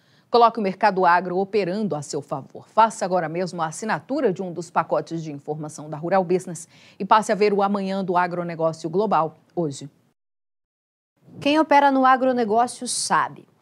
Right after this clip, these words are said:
Speaker 2: Esse é um mercado extremamente desafiador que exige cada vez mais profissionalismo.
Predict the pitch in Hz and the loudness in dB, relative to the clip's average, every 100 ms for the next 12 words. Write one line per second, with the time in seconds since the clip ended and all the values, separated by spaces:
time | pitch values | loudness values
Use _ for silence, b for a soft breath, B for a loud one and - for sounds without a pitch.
0 | b b 175 208 233 226 220 202 220 226 | b b 0 2 2 2 0 2 2 2
1 | 226 220 - - 202 294 311 190 208 254 | 0 -4 -6 0 2 4 2 2 0 0
2 | 180 165 214 202 196 196 147 165 190 190 | -4 -4 -2 -2 0 0 0 0 0 0
3 | 180 160 175 185 185 226 220 180 254 226 | -2 -2 -4 -4 -4 -2 0 0 -2 -2
4 | 185 180 196 208 262 370 - 302 311 - | -2 0 2 2 0 -6 -4 -2 -2 -2
5 | 277 285 226 139 139 139 | -6 -4 -2 -4 -6 -12